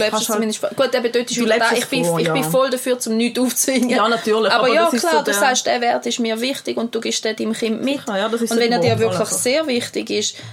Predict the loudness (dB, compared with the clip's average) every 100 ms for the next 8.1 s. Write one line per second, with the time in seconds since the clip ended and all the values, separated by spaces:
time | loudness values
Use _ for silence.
0 | -6 -2 -2 -2 -2 -2 -2 -2 0 0
1 | 0 -2 0 0 0 -2 -2 -2 0 -2
2 | -4 -8 -4 -2 -2 -2 -2 -2 -2 -4
3 | -4 -4 -2 -2 -4 -6 -6 -4 -2 -2
4 | -4 -12 -16 -4 -2 0 0 0 -2 -2
5 | -4 -4 -2 0 0 0 0 -2 -2 -4
6 | -4 -6 -6 -4 -4 -4 -6 -6 -6 -4
7 | 0 0 0 0 -2 0 0 0 0 -2
8 | 0